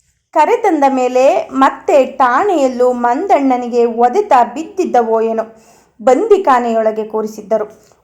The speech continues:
ಉಚ್ಚೆ ವಾಸನೆ ಸಹಿಸಲ ಸಾಧ್ಯವಾದಂತೆ ಅದರಿಂದ ಬರುತ್ತಿತ್ತು. ಇನ್ಸ್‌ಪೆಕ್ಟರು ಹುಬ್ಬು ಗಂಟಿಕ್ಕಿಕೊಂಡು ಬಿಗಿ ಮೋರೆ ಹಾಕಿಕೊಂಡು ಕುಳಿತಿದ್ದ.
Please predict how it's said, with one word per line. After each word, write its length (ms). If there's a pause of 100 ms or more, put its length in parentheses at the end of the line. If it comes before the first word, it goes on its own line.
ಉಚ್ಚೆ 400
ವಾಸನೆ 600
ಸಹಿಸಲ 560
ಸಾಧ್ಯವಾದಂತೆ 960
ಅದರಿಂದ 420
ಬರುತ್ತಿತ್ತು. 760 (400)
ಇನ್ಸ್‌ಪೆಕ್ಟರು 800
ಹುಬ್ಬು 800
ಗಂಟಿಕ್ಕಿಕೊಂಡು 1040
ಬಿಗಿ 520
ಮೋರೆ 340
ಹಾಕಿಕೊಂಡು 720
ಕುಳಿತಿದ್ದ. 440